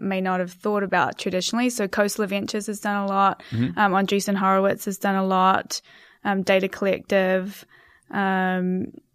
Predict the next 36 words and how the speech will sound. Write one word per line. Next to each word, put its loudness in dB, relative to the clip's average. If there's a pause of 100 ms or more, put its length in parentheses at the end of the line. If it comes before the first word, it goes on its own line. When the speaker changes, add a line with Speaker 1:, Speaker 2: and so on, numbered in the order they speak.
(160)
Speaker 1:
Founders 2
Fund. 0 (360)
So 2
there's 2
a 4
lot 4
of 0
sort -4
of -6
Speaker 2:
So -16 (120)
Speaker 1:
funds 4
Speaker 2:
it 6
is 2
Speaker 1:
like 2
that, 6
Speaker 2:
happening 0
here. 4
Speaker 1:
N 4
E 2
A, 4 (360)
um, 6
that 6
are 6 (200)
interested 2
in, 2
you -2
know, 0
science -2
and -2
interested -4
in -2 (420)
not 4
just 0
software 2
applications, -2
but, -2